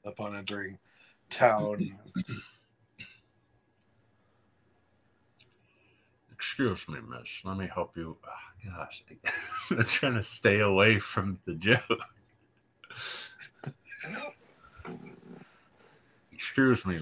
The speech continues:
Speaker 2: miss. Let me help you with your cat.
Speaker 1: Um, to which the young woman probably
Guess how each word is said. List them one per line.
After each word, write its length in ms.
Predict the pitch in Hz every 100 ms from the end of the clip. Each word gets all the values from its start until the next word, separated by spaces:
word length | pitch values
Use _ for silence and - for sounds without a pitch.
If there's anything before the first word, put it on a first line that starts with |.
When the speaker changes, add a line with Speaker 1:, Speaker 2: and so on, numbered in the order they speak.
| 65
Speaker 2:
miss. 360 | 80 78 - -
Let 120 | 87
me 120 | 90
help 220 | 90 92 87
you 100 | 82
with 220 | 78 -
your 100 | 71
cat. 360 | - 80 - - - _ _ _ _ _ _ - _ _ - - - _ _ _ _ - - - _ _ _ _ _ _ _ - - _ _ _ - _ _ _ _ _ - - _ -
Speaker 1:
Um, 420 | 131 120 120 123
to 120 | 127 131
which 240 | 135 -
the 100 | 135
young 200 | 131 131
woman 300 | 127 127 120
probably 460 | - 135 123 117